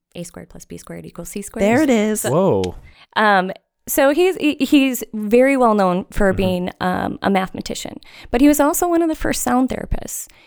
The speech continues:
Speaker 1: Um, he would use set intervals, and he, uh, and whatever those were at that time,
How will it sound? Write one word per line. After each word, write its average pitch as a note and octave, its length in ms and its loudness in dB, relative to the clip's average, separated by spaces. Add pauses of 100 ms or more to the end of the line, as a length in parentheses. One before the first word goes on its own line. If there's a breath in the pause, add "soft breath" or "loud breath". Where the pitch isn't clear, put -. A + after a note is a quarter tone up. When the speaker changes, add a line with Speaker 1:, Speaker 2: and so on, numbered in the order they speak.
(240 soft breath)
Speaker 1:
Um, G#3 400 0
he B3+ 260 0
would C#4 340 2
use A3 600 2 (460)
set - 420 0
intervals, A3+ 640 0
and G3+ 120 0
he, G3+ 320 -2
uh, G2+ 140 -2 (120)
and F#3+ 380 2
whatever G#3 500 2
those G3 300 2
were F#3 100 2
at F3+ 140 0
that F3 200 0
time, F3+ 440 -4